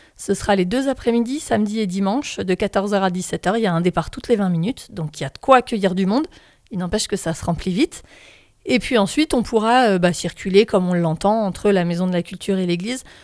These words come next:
Un rendez-vous peut-être pour ceux que ça intéresse à l'église le dimanche matin. Comme l'année dernière, le, l'association Le Corbusier pour l'église de Firminy-Vert proposera une messe du patrimoine, euh, à dix heures et demie. Donc c'est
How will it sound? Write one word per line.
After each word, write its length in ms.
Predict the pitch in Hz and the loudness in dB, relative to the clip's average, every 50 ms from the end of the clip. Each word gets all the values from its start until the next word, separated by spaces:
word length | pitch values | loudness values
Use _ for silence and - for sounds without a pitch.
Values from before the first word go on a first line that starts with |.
| - - _ _ _ - | -20 -20 _ _ _ 0
Un 260 | 247 262 269 269 262 | 2 4 6 6 6
rendez-vous 480 | 233 240 247 247 233 262 247 233 269 285 | 4 4 2 2 2 0 -2 -2 -2 -4
peut-être 420 | - 269 240 - 247 262 - - | -4 -4 -2 -2 -2 -2 -4 -6
pour 160 | - - 202 - | -8 -8 -8 -6
ceux 120 | - 240 | -6 -8
que 60 | - | -6
ça 120 | - - 233 | -6 -4 -4
intéresse 440 | 214 202 - 214 214 233 240 - - | -4 -2 -4 -2 -2 -4 -4 -4 -4
à 80 | 208 | -4
l'église 420 | 202 208 196 190 214 240 233 226 220 | -4 -4 -4 -4 -4 -6 -6 -4 -4
le 80 | 214 | -6
dimanche 460 | 185 180 202 208 214 220 214 - - | -4 -4 -2 -2 -2 -2 -4 -6 -4
matin. 360 | 220 214 226 233 - - 262 - - _ _ - - _ _ _ | -2 -2 -2 -2 -2 -4 -6 -6 -8 _ _ -20 -20 _ _ _
Comme 180 | - 247 247 262 | -2 0 2 2
l'année 260 | 269 254 247 247 233 | 4 2 2 2 2
dernière, 480 | 233 226 220 220 226 240 262 269 262 | 2 2 2 0 -2 -2 -2 -2 -2
le, 300 | 240 226 220 208 202 196 | -2 -2 -2 0 0 0
l'association 640 | 196 190 185 - - 226 208 - 233 208 - 254 240 | 0 -2 -2 -2 -4 -6 -4 -4 -4 -4 -2 -2 0
Le 100 | 233 233 | 0 0
Corbusier 400 | - 220 202 202 196 202 208 226 | 0 0 0 0 -2 -4 -4 -6
pour 140 | - - 220 | -4 -4 -2
l'église 320 | 196 175 180 190 208 202 | -2 -2 -2 -4 -4 -6
de 80 | 202 196 | -6 -8
Firminy-Vert 560 | - - 196 190 190 196 196 196 220 269 - | -6 -6 -4 -4 -2 -2 -2 -2 -4 -6 -6
proposera 420 | - - 202 - - 208 208 226 226 | -4 -6 -4 -2 -2 -2 -2 -2 -2
une 180 | 214 208 208 | -2 0 0
messe 320 | 214 220 262 277 - - - | 0 -2 -2 -4 -6 -8 -8
du 120 | 247 240 | -6 -4
patrimoine, 580 | - 214 202 - - 214 202 202 214 220 214 - - - - - - - _ _ _ - | -4 -4 -4 -2 -2 -2 0 0 -2 -4 -6 -8 -12 -20 -20 -20 -20 -20 _ _ _ -4
euh, 180 | 185 185 180 180 | -2 0 0 0
à 40 | |
dix 220 | 175 175 196 202 214 | -2 -2 0 2 4
heures 140 | 226 208 202 | 4 4 4
et 40 | |
demie. 280 | 196 196 202 214 285 - - - - _ _ _ - | 2 2 2 2 0 -2 -6 -14 -20 _ _ _ -2
Donc 160 | 190 185 - | -2 -2 -2
c'est 220 | - 160 151 - | -4 -6 -6 -6